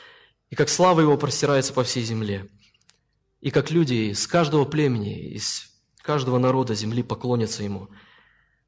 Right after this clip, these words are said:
потому что Он царь. И я призываю вас, братья и сестры, почему я проповедую сейчас об этом?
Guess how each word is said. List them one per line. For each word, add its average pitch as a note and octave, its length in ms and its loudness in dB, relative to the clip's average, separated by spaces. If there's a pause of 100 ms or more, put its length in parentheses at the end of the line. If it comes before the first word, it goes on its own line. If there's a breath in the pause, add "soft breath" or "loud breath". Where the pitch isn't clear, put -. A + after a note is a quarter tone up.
(180)
потому B2+ 240 2
что B2 180 -2
Он G#2+ 100 0
царь. G#2+ 280 -2
И B2 60 2
я F3 100 4
призываю E3+ 520 0
вас, A2 260 -4 (360)
братья D#3+ 260 0
и - 20 -4
сестры, D3 340 -2
почему E3 300 -2
я D#3 80 2
проповедую C#3+ 420 -2
сейчас - 320 -8
об A2 140 -6
этом? F2+ 280 -10